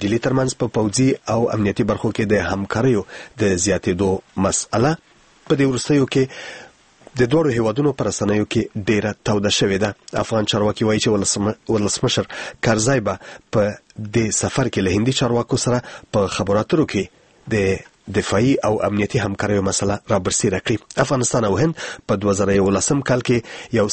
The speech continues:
ستراتیژیک تړون لاسلیک کړ چې له مخې د کارپوهانو په وینا دواړو هیوادونو ته دا امکان برابروي چې د پوځي همکاریو په ګډون په مختلفو برخو کې همکاري پراخه کړي. همدا موضوع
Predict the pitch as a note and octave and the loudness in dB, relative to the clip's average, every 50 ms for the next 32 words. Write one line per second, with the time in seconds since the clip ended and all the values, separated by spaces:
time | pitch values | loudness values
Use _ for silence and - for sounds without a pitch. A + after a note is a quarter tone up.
0 | - - - G2+ F#2+ - A2+ G#2+ A2+ A#2 - - - - - A#2+ B2 D#3+ E3 C3 | -2 -2 -2 -2 0 0 2 2 2 2 0 -2 -8 -4 -2 0 2 2 2 2
1 | G#2+ F#2+ - - C3 C3 - - C#3+ B2 - - B2 G#2+ G#2 A#2 A#2 - B2+ A2+ | 2 0 0 -2 -2 -2 0 -2 -2 0 0 0 2 2 2 0 0 0 0 0
2 | A2 G#2 - - F#2+ - - B2 G#2+ A#2+ C3 C3 B2 - - A#2 A2+ A2+ A#2 A#2 | 0 -2 -2 -4 -4 -4 -4 -2 -2 0 0 0 0 0 0 0 2 2 2 0
3 | A2+ A2 G#2+ A#2 A2+ A2 G#2+ G2+ G#2+ G#2 G2+ G2 A2+ A2 A2 - A#2 A2 - - | 0 0 0 0 2 2 2 2 2 0 0 0 0 0 0 0 -2 -4 -4 -6
4 | - - - - A#2+ B2+ B2+ - B2 B2+ A#2+ - D#3 D#3+ D3+ A2+ G2+ G2 F#2+ F#2 | -16 -16 -10 -4 -2 0 0 0 0 -2 0 0 0 0 0 0 0 0 0 0
5 | F#2+ F#2+ F#2+ F#2 F#2 - A2+ G2+ G2+ - - A#2+ B2 A#2+ C3+ C#3 A#2 G#2+ A2+ - | 0 0 0 0 0 0 0 -2 0 0 0 0 2 2 2 0 0 0 -2 -2
6 | A2 A2 A2+ A#2 G#2+ - - - - A#2+ A2 A#2+ A#2 C3 C3 C3+ - - - - | 0 0 0 0 -2 -4 -8 -6 -2 0 2 2 2 2 0 -2 -6 -14 -20 -12
7 | - - A2 G#2 G2+ - - - G2 F#2+ - G#2+ F#2 G2 A#2 A#2 - B2+ A2+ - | -6 -4 -2 -2 -2 -2 -2 -2 -2 -2 -2 -2 -2 -2 -2 0 -2 -2 0 0
8 | C3 B2+ B2+ - - - - - _ _ _ _ _ _ _ - - - G2 F#2 | 0 0 -2 -4 -14 -20 -20 -20 _ _ _ _ _ _ _ -8 -4 -2 -2 -2
9 | F2+ - - F#2+ F#2 G#2+ - - - _ - - A2+ G2 - - G3+ - - - | -2 -2 -2 -2 -2 -2 -4 -4 -8 _ -4 -2 0 0 0 -4 -6 -4 -4 -4
10 | F#2+ G2+ - _ _ _ _ _ _ _ - - - - - - - - - - | -4 -4 -8 _ _ _ _ _ _ _ -14 -12 -8 -6 -6 -6 -6 -2 0 0
11 | E3 E3+ E3 F3 D3 A2+ G2 G2 F#2+ F#2+ F#2+ - | 2 2 2 0 0 0 -2 -2 -4 -4 -8 -10